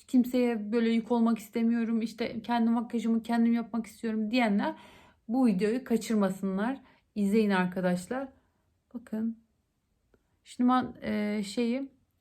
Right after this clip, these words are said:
e, siz söyleyin adını ya. Maskarayı en son süreceğim. Biliyorsunuz o benim taktiğim. Şimdi fondöten olarak mac'in Studio Fix Fluid S P F on beş içeren,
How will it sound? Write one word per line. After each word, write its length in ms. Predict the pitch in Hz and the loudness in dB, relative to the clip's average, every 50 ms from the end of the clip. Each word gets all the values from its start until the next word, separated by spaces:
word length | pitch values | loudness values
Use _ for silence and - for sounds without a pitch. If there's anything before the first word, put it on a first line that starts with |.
| _ _ - | _ _ -10
e, 200 | 196 202 202 196 | -6 -6 -6 -6
siz 260 | 196 - - - 220 | -8 -10 -12 -12 -12
söyleyin 380 | - - 214 208 202 202 202 202 | -12 -10 -10 -6 -6 -4 -4 -4
adını 340 | 202 202 202 196 214 214 220 | -4 -4 -6 -6 -8 -8 -8
ya. 180 | 220 220 208 208 - _ _ _ _ _ _ _ _ _ _ - _ _ - - | -8 -10 -12 -14 -20 _ _ _ _ _ _ _ _ _ _ -20 _ _ -2 -2
Maskarayı 420 | 220 208 202 202 - 226 226 214 | -2 0 -2 -2 0 2 2 2
en 160 | 214 226 226 | 2 0 -2
son 240 | 202 - 214 202 196 | -2 -2 -2 -2 -2
süreceğim. 720 | 190 - - 220 220 208 196 190 226 233 247 247 247 247 - _ _ _ _ _ _ _ _ _ _ _ _ _ _ _ _ _ _ _ _ _ - | -2 -4 -6 -6 -6 -6 -4 -4 -2 -2 -2 -2 -4 -6 -10 _ _ _ _ _ _ _ _ _ _ _ _ _ _ _ _ _ _ _ _ _ -10
Biliyorsunuz 580 | 190 190 202 196 196 - - 196 190 190 - - | -6 -4 -4 -4 -4 -4 -6 -6 -6 -6 -8 -10
o 140 | - 190 185 | -10 -8 -6
benim 300 | 185 180 180 180 180 - _ _ | -4 -4 -4 -6 -8 -12 _ _
taktiğim. 840 | - 208 208 202 202 - _ - 196 202 214 240 254 269 254 - - _ _ _ _ _ _ _ _ _ _ _ _ _ _ _ _ _ _ _ _ _ _ _ _ _ _ _ _ _ _ _ _ _ _ _ _ _ - 202 - - _ _ _ _ _ | -12 -10 -10 -10 -10 -14 _ -10 -6 -6 -4 -4 -4 -4 -6 -8 -14 _ _ _ _ _ _ _ _ _ _ _ _ _ _ _ _ _ _ _ _ _ _ _ _ _ _ _ _ _ _ _ _ _ _ _ _ _ -18 -18 -18 -20 _ _ _ _ _
Şimdi 640 | - - - 294 269 254 226 262 294 302 302 302 - | -16 -10 -4 -2 0 0 0 0 0 -2 -4 -6 -8
fondöten 520 | - - 254 240 233 240 233 233 277 277 262 | -4 -2 0 2 2 2 0 0 0 0 0
olarak 540 | - - 226 226 214 214 226 254 254 254 247 | 0 -2 -2 0 2 4 4 2 2 0 0
mac'in 580 | 233 226 233 247 240 247 - - 233 247 269 | 2 2 4 2 0 -2 -4 -4 -2 -2 -2
Studio 580 | 254 - - 247 214 220 233 226 - - 240 233 | -4 -4 -6 -6 -4 -4 -6 -6 -6 -6 -8 -8
Fix 380 | 240 - 254 233 - - - | -8 -8 -10 -10 -10 -12 -16
Fluid 380 | - 220 220 233 233 - - 226 | -12 -8 -8 -8 -8 -6 -8 -8
S 120 | 220 - | -8 -6
P 140 | - 233 247 | -6 -6 -6
F 80 | 247 - | -4 -4
on 260 | - 247 226 208 196 | -4 -2 0 0 0
beş 160 | 202 202 - | 0 -2 -4
içeren, 680 | - 233 - - - 196 185 185 196 220 247 269 254 | -6 -12 -12 -8 -6 -4 -2 -2 -2 -2 -2 -4 -6